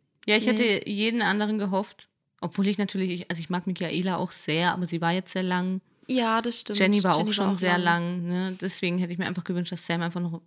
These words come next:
Speaker 1: wenig, wenigstens einen Tag oder so bleiben darf. Das hat mir
Speaker 2: Ja.
Speaker 1: einfach sehr leid für ihn getan.
Speaker 2: So ein bisschen erholen.
Speaker 1: Wirklich, ja.
Speaker 2: Mhm.
Speaker 1: Ja, ich finde, er hätte das verdient und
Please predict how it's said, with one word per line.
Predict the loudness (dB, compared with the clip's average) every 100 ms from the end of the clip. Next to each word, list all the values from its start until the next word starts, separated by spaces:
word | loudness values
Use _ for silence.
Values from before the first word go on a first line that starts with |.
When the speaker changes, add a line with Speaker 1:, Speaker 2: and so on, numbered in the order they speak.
| _
Speaker 1:
wenig, | -6 -4 -4 -6
wenigstens | -4 -4 -4 -8
einen | -6 -4
Tag | -2 -4 -2
oder | -4
so | -4
bleiben | -8 -8 -8
darf. | -8
Das | -6 -4
hat | -2
mir |
Speaker 2:
Ja. | -2
Speaker 1:
einfach | -2 -4
sehr | -2 0
leid | 0 -2
für | -6
ihn | -6
getan. | -8 -8 -10 -10 -14
Speaker 2:
So | -12 -6
ein |
bisschen | -6 -6
erholen. | -6 -8 -4 -2 0
Speaker 1:
Wirklich, | 0 0 -4 -8 -6
ja. | 0 0
Speaker 2:
Mhm. | 0 -2 -2 -2
Speaker 1:
Ja, | -2 -2
ich | -6 -4
finde, | 0
er | 0
hätte | 0
das | -2 -4
verdient | -4 2 2 2
und | 0 -4